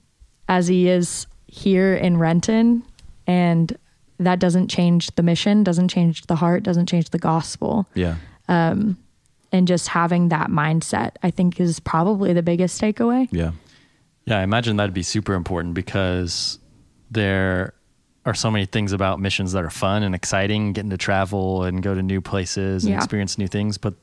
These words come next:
Speaker 3: I, I imagine there's also a bunch of really difficult things, um, like you were mentioning there, and being able to lean into God and understand that he's good in the good and the bad, um, or the difficult and the,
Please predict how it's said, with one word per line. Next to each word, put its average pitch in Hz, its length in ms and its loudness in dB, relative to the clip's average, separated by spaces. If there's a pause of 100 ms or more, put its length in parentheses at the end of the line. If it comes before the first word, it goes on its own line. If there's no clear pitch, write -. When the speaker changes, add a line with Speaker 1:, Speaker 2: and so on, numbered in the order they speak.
(180)
Speaker 3:
I, 107 160 -4 (280)
I 101 180 -2 (280)
imagine 95 340 -2
there's 87 140 -4
also 87 260 -4
a - 20 -4
bunch 87 200 -6
of 82 100 -10
really 80 220 -6
difficult - 560 -8
things, 95 500 -8 (480)
um, 95 380 -6
like 92 180 -2
you 92 80 -2
were 90 60 -2
mentioning 92 380 -4
there, 87 220 -2
and 87 300 -4 (360)
being 95 180 -2
able 87 140 -4
to 92 40 -4 (100)
lean 87 200 -2
into 87 160 -4
God 90 360 -2
and 87 260 -6 (180)
understand 87 400 -6
that - 80 -14
he's 85 160 -8
good 85 420 -6
in 101 140 -4
the 82 80 -6
good 85 200 -6
and 87 240 -4
the 78 40 -6
bad, 82 340 -6 (400)
um, 90 500 -6 (640)
or 90 160 -4
the 80 140 -4
difficult - 480 -8
and 85 260 -6
the, 82 160 -6